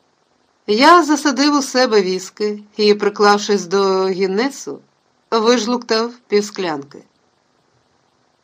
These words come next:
«Отак завжди. Ні, ці слов'яни ніколи не зміняться», — засміявся містер Джон. «Будь-який напій, міцніший за сорок градусів,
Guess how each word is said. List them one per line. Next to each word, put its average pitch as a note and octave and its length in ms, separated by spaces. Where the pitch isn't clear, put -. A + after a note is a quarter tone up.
«Отак A#3 480
завжди. F3 680
Ні, F#3 400
ці C#4+ 340
слов'яни C4 680
ніколи C4+ 440
не F#3+ 140
зміняться», — F3 680
засміявся E3+ 760
містер E3 440
Джон. D#3+ 320
«Будь-який B3+ 680
напій, A3+ 520
міцніший C4+ 680
за A3+ 160
сорок A#3+ 340
градусів, A#3 580